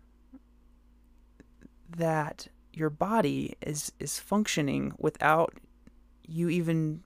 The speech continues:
paying attention to it. But then you feel so much more grounded after taking a moment to realize what your breath is doing,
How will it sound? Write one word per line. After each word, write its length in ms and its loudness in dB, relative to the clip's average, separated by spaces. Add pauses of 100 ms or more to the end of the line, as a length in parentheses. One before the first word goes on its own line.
paying 220 2
attention 420 -2
to 160 -12
it. 140 -12 (800)
But 140 -10
then 180 6
you 160 2
feel 300 4
so 200 0
much 220 0
more 200 2
grounded 720 0 (600)
after 240 2
taking 520 2
a 40 0
moment 520 -2 (1040)
to 140 -6
realize 840 2 (280)
what 180 -2
your 100 -2
breath 340 2
is 160 -6
doing, 400 -6